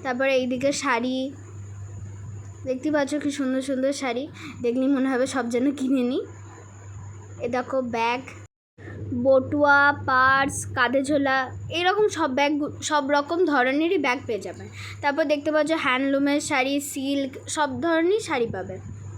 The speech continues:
এটা হচ্ছে হ্যান্ডমেড কানের। তারপর এখানে হচ্ছে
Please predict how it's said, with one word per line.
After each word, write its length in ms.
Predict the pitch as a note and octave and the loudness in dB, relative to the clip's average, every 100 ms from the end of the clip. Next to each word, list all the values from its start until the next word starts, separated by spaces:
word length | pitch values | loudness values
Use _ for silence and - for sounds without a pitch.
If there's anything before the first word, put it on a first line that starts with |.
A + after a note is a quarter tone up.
| - - - - - - - - - - - - - - - - - - - - | -12 -14 -14 -14 -12 -12 -12 -14 -14 -14 -14 -14 -14 -12 -10 -10 -12 -12 -14 -4
এটা 260 | C4 C#4 D#4 | -2 2 4
হচ্ছে 300 | E4+ D#4+ F#4 | 4 2 0
হ্যান্ডমেড 680 | F#4 C4+ C4+ C#4+ D#4+ F#4 - | 2 2 4 4 4 2 0
কানের। 360 | C#4 G#3+ G#3+ F#3 - - - - - - - - | 0 2 0 -2 -6 -8 -10 -12 -12 -12 -12 -8
তারপর 260 | C4 C4 C#4+ | -6 0 2
এখানে 340 | C#4+ D4 D4+ E4 | 4 4 2 4
হচ্ছে 680 | D4+ C#4+ - D#4+ D4+ D4+ | 4 0 -2 2 4 4